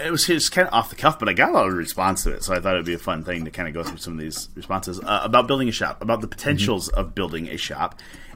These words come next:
Speaker 1: And I got a lot of feedback from our, our listeners, viewers, people, from our people, and I kinda wanted to run through some of it and see,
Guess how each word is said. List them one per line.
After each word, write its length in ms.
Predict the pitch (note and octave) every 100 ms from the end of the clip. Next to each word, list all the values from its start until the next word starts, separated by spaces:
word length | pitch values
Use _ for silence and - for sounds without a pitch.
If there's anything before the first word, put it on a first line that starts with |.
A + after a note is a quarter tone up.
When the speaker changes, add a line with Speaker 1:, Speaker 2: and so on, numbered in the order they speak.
| -
Speaker 1:
And 220 | A2+ G#2 -
I 100 | B2+
got 160 | D#3
a 60 | D3+
lot 260 | C#3+ C#3+
of 260 | D3 B2 - -
feedback 880 | - - F#3 E3 G#2+ F#2 F#2+ - -
from 400 | - G#2+ F#2+ F#2
our, 540 | F#2 F#2 F2+ F2+ F2+ -
our 140 | E2
listeners, 680 | F#2 G#2 A#2+ - A#2+ A2+ G#2+
viewers, 1000 | F2 G#2+ A#2+ A#2 A2 G#2+ G#2+ G#2 G#2 - - - - - - -
people, 420 | - B2 B2 B2+
from 180 | A#2 G2+
our 80 | F2+
people, 500 | A2+ A2+ B2+ C#3 - - - - - -
and 580 | A#2 A#2 A2+ A2+ A2 - - - - -
I 180 | - B2
kinda 260 | D3+ E3 E3
wanted 220 | E3+ E3+
to 80 | C#3+
run 440 | A2+ A#2+ A#2 A2+
through 340 | A#2 - G#2+ A#2+
some 220 | - G2+
of 80 | E2+
it 160 | E2+ -
and 140 | F#2
see, 480 | - - G#2 G2